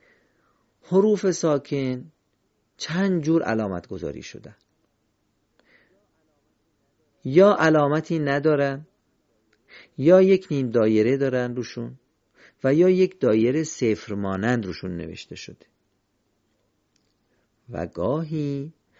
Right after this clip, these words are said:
علامت، اه، شبیه سر خ نوشته شده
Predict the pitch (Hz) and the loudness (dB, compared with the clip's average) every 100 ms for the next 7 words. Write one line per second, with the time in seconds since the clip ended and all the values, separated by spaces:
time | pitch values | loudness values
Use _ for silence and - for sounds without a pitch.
0 | _ _ 101 113 110 101 123 143 165 151 | _ _ -4 -2 -2 -4 -6 -8 -6 -4
1 | 151 175 _ _ _ - 104 104 82 - | -4 -8 _ _ _ -12 -6 -6 -6 -6
2 | 110 143 151 147 127 127 131 143 - - | -6 -4 -4 -4 -6 -6 -4 -4 -6 2
3 | 135 120 90 78 - 82 - 85 80 | 4 4 0 -6 -10 -16 -14 -14 -16